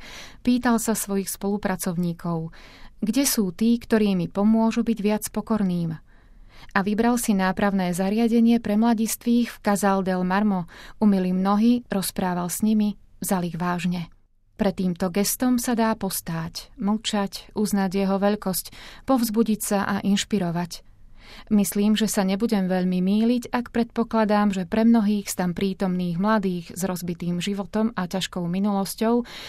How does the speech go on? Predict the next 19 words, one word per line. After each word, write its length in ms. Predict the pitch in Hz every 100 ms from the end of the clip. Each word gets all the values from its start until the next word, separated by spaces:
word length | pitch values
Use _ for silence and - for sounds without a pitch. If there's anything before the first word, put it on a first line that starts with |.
| -
sa 160 | - 285
pápežova 560 | 254 247 254 247 226 202
návšteva 560 | 196 214 - 220 214
stala 320 | - 214 214
odrazovým 640 | 202 202 202 214 214 208 196
mostíkom 720 | 185 - - 220 220 214 214
k 100 | 196 190
viere 240 | 185 180
v 160 | 170 175
láskavého 640 | 180 - 185 185 180 180
Boha, 320 | 180 202 202 190 - - -
vo 160 | 202 208
vlastnú 480 | 196 185 - 196 180
hodnotu, 640 | 190 196 226 240 262 254 -
ako 320 | 240 247 254
i 80 | 220
k 80 | 202
novému 320 | 185 196 190
začiatku. 640 | 190 180 - 180 - -